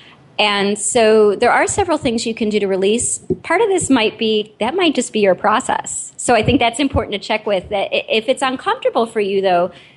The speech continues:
definitely asking through intention, um, for some relief from the heat. If the heat is bothering you, which I get the sense, that, is the heat uncomfortable?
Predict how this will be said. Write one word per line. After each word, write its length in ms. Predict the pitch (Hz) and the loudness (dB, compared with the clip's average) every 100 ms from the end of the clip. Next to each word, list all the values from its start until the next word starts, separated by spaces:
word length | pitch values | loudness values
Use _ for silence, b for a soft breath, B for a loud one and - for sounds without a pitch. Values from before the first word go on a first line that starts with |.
| B | B
definitely 560 | - 240 294 247 214 202 | -2 0 0 0 0 -2
asking 880 | 190 190 196 - 202 190 175 190 - _ - - | 0 -2 -2 -6 -4 -4 -6 -10 -12 _ -16 -10
through 240 | - 240 | 0 2
intention, 920 | 214 220 208 208 226 - 190 165 156 - B B _ | 4 0 -2 -2 -2 -4 -6 -6 -10 -14 B B _
um, 340 | 190 190 185 180 | 0 2 0 -4
for 420 | - 220 190 - | -2 0 0 -4
some 340 | - - 226 208 | -10 -2 2 2
relief 360 | 185 185 226 | 2 2 0
from 160 | - 330 | 2 4
the 80 | 339 | 4
heat. 280 | 330 381 - | 4 4 2
If 120 | - | -2
the 80 | 202 | -2
heat 280 | 254 226 - | 0 -2 2
is 220 | 196 185 | 0 0
bothering 520 | - 180 196 208 214 | 0 2 2 4 4
you, 140 | 226 214 | 4 4
which 140 | 208 | 2
I 60 | 196 | -2
get 140 | 196 | -4
the 60 | 196 | -6
sense, 240 | 208 202 | -4 -4
that, 120 | 185 - | -4 -4
is 120 | 208 | -2
the 80 | 202 | -2
heat 200 | 208 220 | 0 0
uncomfortable? 760 | 202 202 202 208 240 285 311 | 0 0 -2 -2 0 0 0